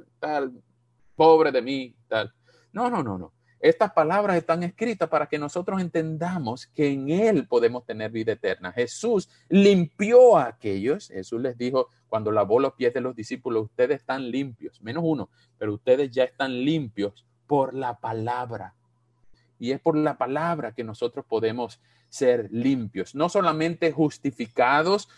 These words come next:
no solamente higienizados, sino también purificados ante Dios, porque en la presencia de Dios nadie puede entrar con pecado.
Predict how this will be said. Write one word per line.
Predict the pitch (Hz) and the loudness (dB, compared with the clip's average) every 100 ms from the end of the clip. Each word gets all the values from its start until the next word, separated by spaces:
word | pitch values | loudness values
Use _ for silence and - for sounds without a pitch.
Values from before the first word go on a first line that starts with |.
| _ | _
no | 135 | -6
solamente | 131 156 147 151 147 160 - | 2 2 2 0 2 2 2
higienizados, | 180 180 131 151 156 147 143 - 139 147 160 170 - _ _ | 2 2 0 2 4 4 0 -4 -4 -2 -2 -4 -8 _ _
sino | - 143 135 127 | -8 -4 -4 -2
también | 131 123 127 147 156 - _ _ _ | -4 -4 -2 0 -2 -6 _ _ _
purificados | 185 240 190 180 - 170 - - 180 185 151 113 110 - | 2 4 6 4 0 -6 -6 -6 -4 -2 -2 -4 -4 -2
ante | 160 170 - 135 | 0 0 0 -2
Dios, | 117 131 151 123 117 | 0 2 4 4 2
porque | 113 110 | -2 -4
en | 117 | -4
la | 117 | -2
presencia | 117 180 196 170 | -4 -4 0 2
de | 147 | 4
Dios | 160 147 143 | 4 4 2
nadie | 143 151 147 | 0 0 0
puede | 156 151 | 2 2
entrar | 143 127 147 151 147 _ _ | 2 0 2 2 0 _ _
con | 170 165 151 | 2 2 2
pecado. | 156 - 180 175 120 | -2 -2 -6 -6 -8